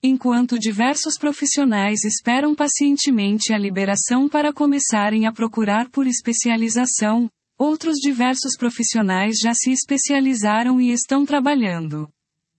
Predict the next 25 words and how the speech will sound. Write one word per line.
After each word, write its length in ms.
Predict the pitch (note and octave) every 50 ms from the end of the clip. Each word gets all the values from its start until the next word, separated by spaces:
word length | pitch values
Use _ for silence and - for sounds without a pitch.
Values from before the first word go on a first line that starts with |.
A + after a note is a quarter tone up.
| _ _ -
Certamente 920 | - - - D4 D4 C#4+ C#4+ - D4 D4 C#4+ C#4+ D#4 E4+ E4+ - - E4
a 100 | E4 D#4+
estética 680 | D#4 - - - B3 A#3 A#3+ B3+ - - C4+ - B3+
injetável 760 | B3+ A#3+ A#3 A3+ A#3 A#3+ A#3 - G3 F#3+ G3+ A3+ G#3 A3+ A#3+ A#3
não 240 | A#3 A#3+ B3+ C4 C4+
é 160 | C#4+ D4 D4+
a 80 | D4
única 400 | C#4 C4+ C#4 C#4+ C#4+ D4 - D4
modalidade 800 | C#4+ C#4 C4+ B3 C4 C4+ C4 C4 A3 G3+ G#3 G#3+ A#3 B3 A#3 C4
rentável. 840 | C4+ B3 C#4 D4 D4 - A3 F#3+ F3 E3+ E3 D3+ D#3 D#3+ D#3+ D#3 D3+ _ _ _ _ _ -
Se 240 | - - - D4+ D4
você 380 | C4+ C4+ C#4+ C#4+ - - D#4+ F4
souber 500 | - - F4+ F4 C#4 B3+ C4+ C#4 D4 C#4+
trabalhar 640 | - D4 C#4 C4 C#4 C#4 C4 A3+ G3+ G3+ G3+ G3+
com 180 | - G#3+ G#3 G3+
os 120 | G3+ F#3
demais 440 | F3+ G3 F#3+ F#3 G#3 B3 C#4 - -
procedimentos, 960 | - D4 D4 C#4+ - D4 B3 C4+ C#4+ B3+ G#3+ F#3+ G3 G3+ G#3+ G#3+ A#3 A3+ A3 - - _ _ _ _ -
ter 180 | - B3+ C4 C#4
uma 180 | C#4+ C#4+ D4
equipe 480 | D4 D4 C#4+ - - A3 G#3 G#3 G#3 G3+
multiprofissional 1160 | G3 G3+ G#3+ A3+ A#3+ - C#4+ C#4+ C4+ C4+ C4+ - C#4 C#4 - - C4+ B3+ A3 G3+ G3 G3 G3+ G#3
e 80 | G#3
associar 640 | G#3 G#3 - - G#3+ - - - G#3+ G#3+ A3+ B3+ C#4
protocolos, 840 | - C#4+ C#4+ C#4+ - D4+ D4 - - G#3+ G#3 G#3+ A3 A3+ A#3 A#3